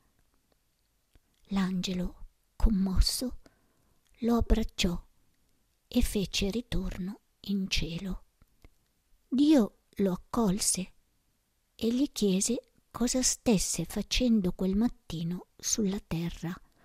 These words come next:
tutto indaffarato con quegli uomini.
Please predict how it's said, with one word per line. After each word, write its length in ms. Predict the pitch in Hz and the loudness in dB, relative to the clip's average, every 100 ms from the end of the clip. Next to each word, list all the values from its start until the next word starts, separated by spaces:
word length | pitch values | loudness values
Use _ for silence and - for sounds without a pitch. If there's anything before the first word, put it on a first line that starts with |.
| _ - - - | _ -20 -20 -2
tutto 360 | - 311 - 254 | 2 2 6 6
indaffarato 1000 | 226 220 202 - - 202 196 226 - 196 | 8 8 6 6 2 -2 0 0 -2 -2
con 240 | 185 190 | -2 2
quegli 300 | - 190 180 | 4 4 2
uomini. 520 | 170 175 175 180 185 | 0 0 -2 -4 -8